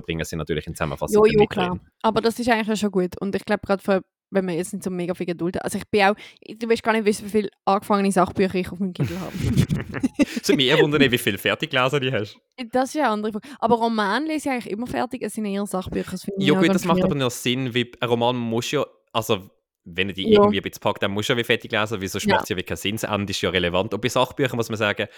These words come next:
Speaker 2: Ja.
Speaker 1: ist es halt schon so, dass man meistens
Speaker 2: Ja.
Speaker 1: nach einem gewissen, äh, eben Lesefortschritt vom Buch dann, dass nicht mehr so mega viel Neues kommt, sondern vielleicht
Speaker 2: Das
Speaker 1: nur noch
Speaker 2: stimmt.
Speaker 1: mehr in, in die Tiefe geht.
Speaker 2: Ja, das ist wahr. Das ist
Speaker 1: Voll.
Speaker 2: wirklich wahr.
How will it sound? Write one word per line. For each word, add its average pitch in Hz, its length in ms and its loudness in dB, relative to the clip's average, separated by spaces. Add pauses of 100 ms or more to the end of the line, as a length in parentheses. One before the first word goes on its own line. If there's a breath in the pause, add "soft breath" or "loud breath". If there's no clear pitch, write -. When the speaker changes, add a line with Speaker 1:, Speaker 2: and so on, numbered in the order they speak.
Speaker 2:
Ja. 180 220 2
Speaker 1:
ist 127 140 0
es - 60 -4
halt 113 120 0
schon 113 120 2
so, 107 160 0
dass 95 320 -4 (220)
man 95 340 -2
meistens 90 920 -4 (400)
Speaker 2:
Ja. 160 180 0
Speaker 1:
nach 107 180 0
einem 98 220 0
gewissen, 104 440 -4
äh, 92 340 0 (960)
eben 104 260 -4 (640)
Lesefortschritt 113 1040 0
vom 95 200 -8
Buch 98 240 -2 (260)
dann, 92 360 -2 (120)
dass 113 160 -2
nicht 123 100 0
mehr 117 60 -2
so 107 120 2
mega 101 320 -2
viel 107 140 -2
Neues 92 240 -2
kommt, 90 180 -6
sondern 90 140 -6
vielleicht 104 220 2
Speaker 2:
Das 98 80 2
Speaker 1:
nur 101 100 2
noch - 40 2
Speaker 2:
stimmt. 131 120 0
Speaker 1:
mehr 90 160 0
in, 80 240 -8
in 82 140 -10
die 67 100 -12
Tiefe - 200 -10
geht. 67 180 -6 (280 loud breath)
Speaker 2:
Ja, 208 180 6
das 202 180 4
ist 202 140 -6
wahr. 156 420 2
Das 185 180 0
ist 180 120 -2
Speaker 1:
Voll. - 180 -6
Speaker 2:
wirklich 180 280 0
wahr. 175 320 0